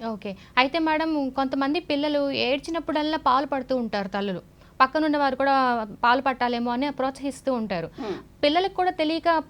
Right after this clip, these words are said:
Speaker 1: పాలు తాగుతూ ఉంటే అలా ఎక్కువ సార్లు తాగటం వల్ల పాల ఉబ్బసం అటువంటివి కూడా వచ్చే అవకాశాలు ఉన్నాయంటారు. ఇది ఎంతవరకు కరెక్ట్ మేడం?
Speaker 2: పాల, పాలు ఎక్కువ తాగడం వల్ల పాల ఉబ్బసం వచ్చే అవకాశం అయితే లేదండి.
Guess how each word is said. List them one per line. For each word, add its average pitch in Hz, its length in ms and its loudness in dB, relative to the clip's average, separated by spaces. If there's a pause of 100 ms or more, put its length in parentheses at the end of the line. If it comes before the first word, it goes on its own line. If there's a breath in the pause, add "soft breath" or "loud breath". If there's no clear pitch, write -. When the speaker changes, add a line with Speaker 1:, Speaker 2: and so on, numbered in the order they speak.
(140)
Speaker 1:
పాలు 277 200 8
తాగుతూ 285 380 2
ఉంటే 269 380 2 (120)
అలా 254 160 4
ఎక్కువ 262 300 -2
సార్లు 320 280 0
తాగటం 277 400 -2
వల్ల 269 160 -2
పాల 254 360 2
ఉబ్బసం 277 380 -2
అటువంటివి 254 380 -4
కూడా 247 200 -2
వచ్చే 233 260 -4
అవకాశాలు 247 460 -2
ఉన్నాయంటారు. 220 680 -6 (560 loud breath)
ఇది 214 160 -4
ఎంతవరకు 254 340 -2
కరెక్ట్ 208 260 -8
మేడం? 190 260 -10 (420)
Speaker 2:
పాల, 330 460 0 (140)
పాలు 254 260 2
ఎక్కువ - 260 -2
తాగడం 349 360 2
వల్ల 349 220 4
పాల 339 340 2
ఉబ్బసం 311 400 2
వచ్చే 320 260 -2
అవకాశం 269 380 -2
అయితే 247 180 -4
లేదండి. 214 640 -2